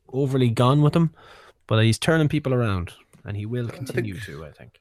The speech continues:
Speaker 2: I think we said, I think we said around about this time last year that we thought that this would be where he'd be by this time. So I think we were,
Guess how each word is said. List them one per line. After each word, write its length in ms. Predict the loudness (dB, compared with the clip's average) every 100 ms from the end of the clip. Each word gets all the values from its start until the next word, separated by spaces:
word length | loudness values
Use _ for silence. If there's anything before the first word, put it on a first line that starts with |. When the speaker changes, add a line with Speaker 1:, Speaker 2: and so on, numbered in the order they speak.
| -20
Speaker 2:
I 340 | -20 _ -12
think 140 | -8
we 100 | -4 0
said, 280 | 2 2
I 40 | 0
think 180 | -4 -6
we 80 | -4
said 160 | -2
around 260 | -2 -2 -2
about 200 | -4 -4
this 160 | -8 -4
time 180 | -4
last 240 | -2 -2 -2
year 80 | -4
that 40 |
we 80 | -4
thought 240 | -2 -2 -2
that 100 | -6
this 180 | -6
would 60 | -6
be 60 | -4
where 180 | -4 -4
he'd 160 | -4
be 160 | -4 -2
by 140 | 0 0
this 160 | -2
time. 300 | -4 -4 -4
So 280 | -4 -2 -2
I 20 |
think 240 | -2 -4 0
we 120 | 0
were, 280 | 2 2